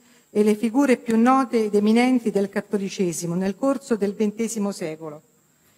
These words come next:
Desidero comunque far giungere agli illustri relatori e a tutti i partecipanti il saluto mio personale e del Senato della Repubblica.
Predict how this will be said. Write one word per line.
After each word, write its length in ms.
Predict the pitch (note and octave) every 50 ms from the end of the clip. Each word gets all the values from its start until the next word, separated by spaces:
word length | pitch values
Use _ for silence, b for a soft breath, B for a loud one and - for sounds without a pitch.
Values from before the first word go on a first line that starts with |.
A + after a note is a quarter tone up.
| b b b b b _
Desidero 600 | F#3+ F#3+ G#3+ G#3 A#3 D4 D4 C#4+ C#4 B3+ A#3+ B3
comunque 420 | B3+ A#3+ B3 C#4+ C#4+ B3+ C4 A3+
far 220 | - A#3 A3 G3+
giungere 560 | G3+ A#3+ C4+ C#4 C#4 B3 A3+ A#3+ G#3+ G#3 G#3+ G#3
agli 220 | G3 F#3+ G3 G#3
illustri 440 | G#3+ A3 B3 C4+ C4+ - - - G#3+
relatori 600 | G3 F#3+ G3 G3+ G3 G#3 A3+ G3+ F#3 F3 E3+ E3+
e 20 |
a 80 | F3 F3+
tutti 320 | - - C4 B3+ - -
i 40 | G#3+
partecipanti 1000 | - G3+ F#3+ - - G#3 - - A3+ G#3 A#3+ B3 C4+ C4+ C4 B3 - B3+ B3 B3 -
il 140 | A3 G#3 G3+
saluto 480 | - - A3+ A3+ B3 C4+ C4 - A3 G#3
mio 220 | A3 A#3+ A#3+ A3+
personale 720 | A#3 G3+ F#3+ - - - A3 A3 B3 B3 C4 C4 C4 B3
e 140 | - G3+ G3
del 160 | F#3 G3+ F#3+
Senato 400 | - - G#3 G3+ G#3+ G#3+ G#3 G#3
della 200 | F#3 F#3 F#3+ F#3+
Repubblica. 640 | F3+ F3+ E3+ - D#3+ D#3 D#3 D#3 D#3+ D3+ - D#3+ D3